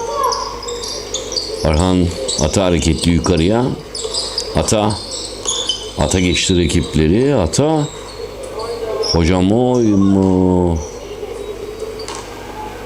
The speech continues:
Bir anlaşamadınız masayla hocam.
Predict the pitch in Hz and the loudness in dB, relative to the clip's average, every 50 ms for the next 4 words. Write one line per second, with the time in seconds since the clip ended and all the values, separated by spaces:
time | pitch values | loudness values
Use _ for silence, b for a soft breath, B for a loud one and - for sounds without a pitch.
0 | - - - - - - - - - - 92 117 131 113 123 135 139 135 131 123 | -12 -12 -12 -12 -12 -10 -6 -2 0 2 4 4 4 4 4 4 4 4 4 4
1 | - - 160 165 170 160 147 147 139 135 127 110 113 113 113 107 - - 113 107 | 4 2 2 4 4 4 4 4 4 4 4 4 4 4 4 4 4 4 4 4
2 | 104 101 101 95 95 87 87 92 95 | 4 4 4 4 4 4 4 4 2